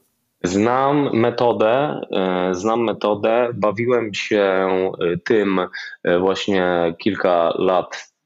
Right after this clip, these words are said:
temu, ale tylko i wyłącznie próbując zawodników szeregować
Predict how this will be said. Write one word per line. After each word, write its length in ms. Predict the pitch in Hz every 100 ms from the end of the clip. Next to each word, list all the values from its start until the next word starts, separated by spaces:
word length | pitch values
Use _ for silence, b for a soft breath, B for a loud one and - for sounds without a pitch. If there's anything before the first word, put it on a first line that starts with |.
| _
temu, 640 | - 110 101 92 85 82 -
ale 680 | 98 95 92 92 90 92 - B B _
tylko 320 | 135 135 127
i 100 | 117
wyłącznie 480 | 107 107 110 - 110
próbując 640 | 110 101 104 104 101 87
zawodników 840 | 90 98 98 98 104 - 101 92 - - - _ _ -
szeregować 1080 | - 110 107 98 107 107 104 - - -